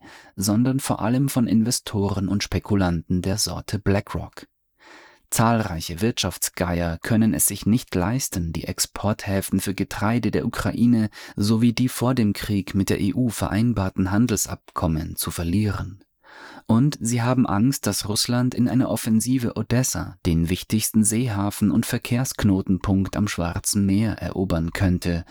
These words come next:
was die Ukraine zum Binnenstaat machen würde. Es gibt keinerlei Indizien dafür, dass der russische Präsident Wladimir Putin und der gesamte russische Sicherheitsrat,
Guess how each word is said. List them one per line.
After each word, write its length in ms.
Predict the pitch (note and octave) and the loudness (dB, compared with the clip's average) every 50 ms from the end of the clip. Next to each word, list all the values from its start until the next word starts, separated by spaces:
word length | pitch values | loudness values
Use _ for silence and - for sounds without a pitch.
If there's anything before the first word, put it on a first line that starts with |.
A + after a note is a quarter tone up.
| - - - - - _ - | -18 -20 -20 -20 -16 _ 0
was 240 | F#2 G2 - - - | 0 0 0 0 0
die 120 | A2+ - | 0 0
Ukraine 680 | - A#2 - - A#2 A#2 - - G#2+ G2 F#2+ F2+ E2 - | 0 0 0 0 0 0 0 2 2 2 2 0 0 0
zum 240 | - A#2+ A#2+ A#2+ | 0 0 0 2
Binnenstaat 760 | - A2+ F#2+ F2 C#2+ C#2+ - - - E2+ D2+ D2+ D2 - - | 2 2 2 2 2 0 -4 -4 -4 -4 -4 -4 -6 -6 -4
machen 380 | F2 D#2+ - - D#2 D#2 D#2 D2+ | -4 -2 -2 -4 -4 -6 -6 -6
würde. 320 | D#2+ D#2+ - D#2+ E2 - _ _ _ _ _ _ _ _ _ _ _ _ _ - | -8 -8 -8 -10 -10 -12 _ _ _ _ _ _ _ _ _ _ _ _ _ 0
Es 200 | - B2+ - - | 2 2 2 4
gibt 260 | - C#3+ C#3+ - - | 4 2 2 2 -2
keinerlei 480 | - - A2 A2+ A#2 A#2+ A2 A2 G#2+ G#2 | 0 2 4 4 4 4 4 2 0 2
Indizien 640 | - A#2 A#2+ A2 G#2 G2+ G2+ - - - F2 E2+ D#2+ | 4 2 4 4 2 0 0 -2 -2 -2 0 0 0
dafür, 460 | D#2+ E2+ F#2 G2+ - - G2 F#2 F#2 | 0 0 0 -2 -2 0 0 0 0
dass 220 | - F#2 F2+ - | 0 0 -2 -2
der 180 | - - F2 - | -2 -4 -4 -2
russische 380 | - G2+ - - G#2+ G2 - F#2+ | 0 -2 -2 -2 -2 -2 -4 -4
Präsident 600 | - - - F2+ F#2+ F#2 F2 G2 G2 G#2 G2+ - | -4 -4 -4 -2 -2 0 2 2 2 2 2 2
Wladimir 440 | G2+ G#2 A2 A2+ A#2 A2 A2 G#2 | 0 0 2 2 4 4 4 2
Putin 600 | - - - C3 C3+ C#3 - - A2+ A2 G#2+ G#2+ | 0 -2 -2 0 0 0 0 2 2 4 4 4
und 240 | - - A2+ A#2+ B2 | 4 4 2 2 2
der 80 | B2 A2 | 0 0
gesamte 520 | - A#2 G2 G#2+ A2 A#2+ C3 C3 - A#2 | 0 -2 -2 0 0 0 0 0 0 -2
russische 440 | G#2+ G2+ A2 A2 - G2+ F#2 - F#2+ | -2 0 -2 -2 -2 -2 -2 -2 -2
Sicherheitsrat, 1000 | - - A#2 A2 - G#2 F#2+ F#2 F#2 E2+ - - - F#2 F#2+ F#2+ F#2+ F#2 - - | -2 -2 -2 -2 0 0 0 2 0 0 0 -2 0 2 2 2 0 -2 -6 -10